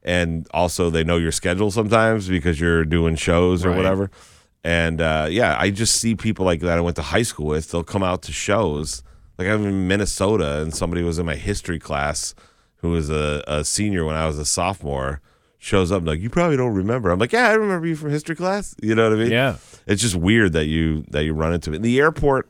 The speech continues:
Speaker 1: uh, it's usually famous people you try to look out to see what famous people you can see in the airport.
Speaker 2: Like O J Simpson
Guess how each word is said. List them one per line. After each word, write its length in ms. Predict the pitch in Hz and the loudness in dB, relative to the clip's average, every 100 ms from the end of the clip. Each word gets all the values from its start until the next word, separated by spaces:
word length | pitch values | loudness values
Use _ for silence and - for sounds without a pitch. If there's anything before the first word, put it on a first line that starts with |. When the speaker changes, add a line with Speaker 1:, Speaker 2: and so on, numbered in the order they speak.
| - | 0
Speaker 1:
uh, 400 | 85 78 73 69 - _ _ - | 0 2 -2 -6 -12 _ _ -8
it's 180 | 90 85 | -6 0
usually 240 | 110 98 | 0 0
famous 400 | 90 98 95 92 | 0 -2 -2 -4
people 260 | - 76 71 | -4 -6 -4
you 100 | 69 | -6
try 160 | 71 76 | -4 -4
to 80 | 71 | -4
look 180 | 73 | -6
out 260 | 71 67 - - | -6 -6 -8 -16
to 100 | 69 | -14
see 480 | - 73 69 67 - - 50 _ | -8 -6 -6 -8 -12 -20 -20 _
what 180 | 73 71 | -8 -6
famous 340 | 78 73 69 | -6 -6 -8
people 280 | - 67 67 | -10 -10 -8
you 140 | 67 | -10
can 140 | 64 64 | -12 -10
see 280 | - 60 53 | -8 -8 -10
in 60 | |
the 100 | 52 | -10
airport. 160 | 50 92 | -12 -8
Speaker 2:
Like 120 | 104 | -6
O 100 | 104 | -6
J 180 | 104 92 | -8 -10
Simpson 440 | 85 90 78 67 | -10 -12 -12 -16